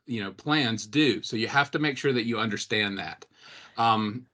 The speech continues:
you've gotta have some sort of validation in, in place for the requests that are made of the A I. You gotta understand what's happening there. Um, one of the things that we do, um, in our solutions, which I think is, is somewhat unique,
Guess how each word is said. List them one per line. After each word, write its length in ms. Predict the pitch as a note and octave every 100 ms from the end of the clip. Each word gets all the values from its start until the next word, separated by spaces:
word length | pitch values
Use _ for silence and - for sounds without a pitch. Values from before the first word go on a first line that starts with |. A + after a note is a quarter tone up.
| _
you've 180 | C#3 C3+
gotta 400 | D#3+ D#3+ D3 C3+
have 340 | B2+ D3 C#3+
some 220 | B2+ D#3 D3
sort 220 | D#3+ D3
of 60 |
validation 580 | A2+ A#2 A2+ G#2 A2+ B2
in, 260 | G#2+ F#2+ -
in 180 | A2+ G#2+
place 440 | - A#2+ G#2+ G#2 -
for 300 | A2 G#2 G2+
the 100 | G2
requests 500 | G2 - G#2+ G2+ -
that 100 | G2
are 80 |
made 220 | F#2 G2 G2
of 80 |
the 120 | F#2 G2+
A 160 | G#2 G#2
I. 220 | - -
You 80 | -
gotta 240 | G2 G#2+
understand 560 | A#2 A2+ - - G#2+ A2
what's 200 | G#2+ G#2
happening 440 | A2 A2 G#2+ G2
there. 260 | F#2+ F2 - _ - - - - -
Um, 400 | G#2+ G#2 G2+ G2+ - -
one 180 | A#2+ C#3
of 60 |
the 80 | C#3+
things 240 | C3 C3 A2
that 140 | G#2+
we 180 | A2 E3+
do, 460 | E3 A2+ G2+ A#2+ C3+
um, 220 | A2 A2+ G#2+
in 100 | G#2
our 160 | C#3+
solutions, 640 | - B2 G#2+ G2+ A2 G2+
which 180 | A2 G2+
I 80 | G2+
think 220 | G2 A2
is, 220 | G#2 - -
is 540 | A#2 G#2 F#2+ - - B2+ -
somewhat 440 | - E3+ F#3+ A#2
unique, 500 | G#2 F#2+ F#2+ G2+ -